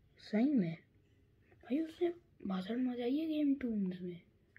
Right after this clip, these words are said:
बहुत खतरनाक है भाई वो। मैं, अ,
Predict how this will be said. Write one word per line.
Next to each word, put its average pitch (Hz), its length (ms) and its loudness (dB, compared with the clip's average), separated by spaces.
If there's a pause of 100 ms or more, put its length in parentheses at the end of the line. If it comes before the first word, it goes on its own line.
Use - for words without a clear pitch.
(320)
बहुत 247 280 0
खतरनाक 254 880 0
है 233 60 2
भाई 180 220 -2
वो। 208 240 -4 (2250)
मैं, 196 340 4
अ, - 320 -2